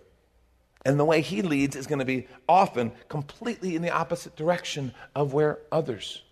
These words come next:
would go, or where we would go, or where we've been trained to go. Expect God to lead you into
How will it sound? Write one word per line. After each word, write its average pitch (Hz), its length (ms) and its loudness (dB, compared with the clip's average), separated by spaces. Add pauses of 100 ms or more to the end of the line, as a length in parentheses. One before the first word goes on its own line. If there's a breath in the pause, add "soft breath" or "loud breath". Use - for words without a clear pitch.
(140)
would 95 140 -10
go, 98 180 0
or 143 220 2
where 185 160 6
we 226 200 2
would 156 220 -2
go, 95 240 4
or 139 120 4
where 180 140 4
we've 190 100 -2
been 208 120 -2
trained 226 460 0
to 113 60 0
go. - 240 -8 (1600)
Expect - 580 2
God 160 240 8
to 156 60 2
lead 175 320 0
you 160 140 0
into 165 200 2